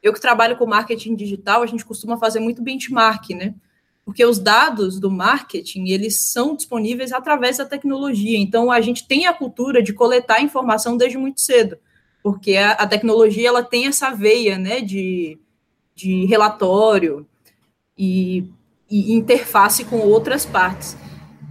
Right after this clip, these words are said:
Quando o, o Sejão, ele traz esse conceito do S T P, ele trouxe pro mercado também uma ideia completamente nova. Eu acho que, inclusive, até hoje é difícil da gente conseguir passar pro mercado toda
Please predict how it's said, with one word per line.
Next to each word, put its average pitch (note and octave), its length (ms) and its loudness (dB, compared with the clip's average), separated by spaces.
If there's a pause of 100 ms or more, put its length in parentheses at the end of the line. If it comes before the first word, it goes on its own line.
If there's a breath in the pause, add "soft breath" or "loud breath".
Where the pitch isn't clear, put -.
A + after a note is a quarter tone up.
(120)
Quando D4+ 480 2
o, C4+ 480 -10
o A#3+ 60 -4
Sejão, A#3 400 0
ele A#3 140 -2
traz A#3+ 480 0
esse A#3+ 200 0
conceito A3+ 540 -4
do A3 100 -8
S G#3 220 -6
T F#3 140 -4
P, C4+ 480 0
ele A#3 200 4
trouxe C#4 540 2
pro C#4 100 -6
mercado A#3 520 -2
também A3+ 420 0
uma C#4+ 160 -6
ideia B3 300 -2
completamente D#4 760 -4
nova. E3+ 460 -4 (500)
Eu F#3+ 160 4
acho G#3+ 220 2
que, C#4 80 2
inclusive, D4+ 460 2
até D4+ 320 2
hoje C#4+ 340 0
é B3 60 4
difícil A#3 500 -4
da A3 100 2
gente A3 220 -4
conseguir B3 480 -6
passar C#4+ 460 2
pro B3 180 -8
mercado G#3+ 640 0
toda D4 480 2